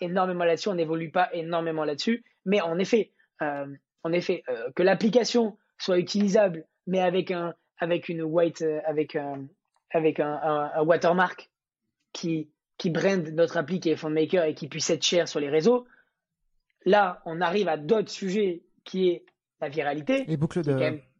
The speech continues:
Speaker 1: voilà, l'organique, la viralité, c'est quand même un autre aspect qui est très important, mais qui ne parle pas des revenus encore. Et on... donc, mais voilà, ces applis-là qui ont parlé il y a deux secondes,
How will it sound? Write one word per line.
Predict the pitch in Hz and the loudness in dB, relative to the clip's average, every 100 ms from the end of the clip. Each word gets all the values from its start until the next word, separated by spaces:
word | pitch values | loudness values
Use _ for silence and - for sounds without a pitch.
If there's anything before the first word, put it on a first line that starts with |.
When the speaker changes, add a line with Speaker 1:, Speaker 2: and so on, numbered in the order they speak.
| _ _ | _ _
Speaker 1:
voilà, | 143 208 214 _ _ | 0 0 0 _ _
l'organique, | - 143 139 170 226 190 | -6 -2 0 2 2 0
la | 147 | -4
viralité, | 139 147 147 147 233 226 _ | -2 -4 -4 4 4 4 _
c'est | - 151 | -12 -6
quand | 147 | -4
même | 147 - | -6 -8
un | 147 160 202 | -6 2 2
autre | 190 - | 2 -2
aspect | 170 160 - 170 | -2 -2 0 0
qui | - 147 | 0 -6
est | 139 | -6
très | - - 202 175 | -8 0 2 2
important, | 160 139 160 202 180 _ _ | 0 -4 -2 -2 -2 _ _
mais | 165 | -6
qui | - 202 | 2 2
ne | |
parle | 226 190 175 | 4 0 2
pas | 233 | 2
des | 190 | 4
revenus | 165 165 160 151 | 2 0 -2 -2
encore. | 147 285 - | 0 -2 -6
Et | 139 | -10
on... | 135 147 - - - _ 160 | -10 -14 -18 -20 -20 _ 0
donc, | 185 175 | 0 0
mais | 185 165 - _ _ _ _ _ _ _ | 2 2 0 _ _ _ _ _ _ _
voilà, | 262 214 | 2 2
ces | - 185 160 | 2 0 0
applis-là | 185 190 214 226 208 | 2 2 4 4 2
qui | - | -2
ont | 165 | -6
parlé | 160 175 185 | -2 0 2
il | |
y | 165 | 0
a | |
deux | 147 160 | -2 -2
secondes, | 247 269 | 0 0